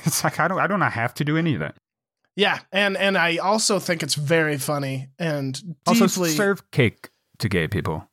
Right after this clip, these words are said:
Speaker 2: Yes.
Speaker 1: Good
Speaker 2: Yes.
Speaker 1: God, you fucking animals.
Speaker 2: Right. Um, I think it's deeply hypocritical and hilarious when,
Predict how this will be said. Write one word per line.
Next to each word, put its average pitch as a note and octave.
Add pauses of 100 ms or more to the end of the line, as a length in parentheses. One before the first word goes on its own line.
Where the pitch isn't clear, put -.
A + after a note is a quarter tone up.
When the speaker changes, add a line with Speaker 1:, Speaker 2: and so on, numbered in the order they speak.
(280)
Speaker 2:
Yes. - (100)
Speaker 1:
Good B2
Speaker 2:
Yes. D2+
Speaker 1:
God, A2+
you F#2+
fucking E2
animals. D#2 (440)
Speaker 2:
Right. D#3 (160)
Um, F3
I D#3+
think F3
it's C#3+
deeply D#3 (240)
hypocritical C#3+ (800)
and D3+
hilarious D#3
when, C#3+